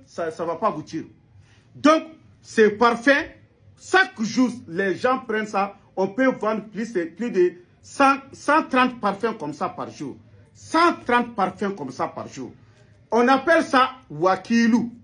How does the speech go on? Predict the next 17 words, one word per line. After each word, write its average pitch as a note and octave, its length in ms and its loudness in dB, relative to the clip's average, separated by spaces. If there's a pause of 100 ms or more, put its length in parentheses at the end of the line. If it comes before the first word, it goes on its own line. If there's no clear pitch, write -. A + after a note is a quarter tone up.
(380)
C'est G#3+ 220 -2
le G3 160 2
parfum A#3 400 0
Wakilou. F3 680 -2 (300)
Est-ce D4 160 2
que C#4+ 60 0
vous E3 180 0
comprenez ? E3+ 580 -2 (180)
Wakilou. F#3+ 640 0 (720)
Et C4 380 6
si - 100 2 (100)
tu E4 80 -2
as B3+ 80 2
besoin C#4+ 300 -4
de C4 60 -2
ce A3+ 120 -6
parfum, - 380 -10